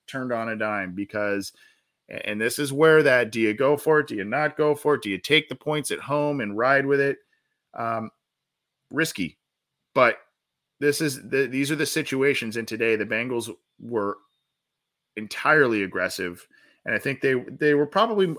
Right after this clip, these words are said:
a little more aggressive than normal because of all of the people that Baltimore had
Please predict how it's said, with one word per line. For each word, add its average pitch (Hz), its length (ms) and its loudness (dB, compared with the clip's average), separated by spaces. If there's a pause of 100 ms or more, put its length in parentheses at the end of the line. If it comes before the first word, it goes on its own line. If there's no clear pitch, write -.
a 156 40 0
little 156 200 2
more 139 200 0
aggressive 120 440 0
than 92 260 -2
normal 147 380 -2
because 135 680 -2
of 113 220 -4
all 110 240 0
of 107 160 -6
the 98 380 -6 (220)
people 127 380 -6
that 107 280 -4
Baltimore 107 500 -6
had 110 340 -2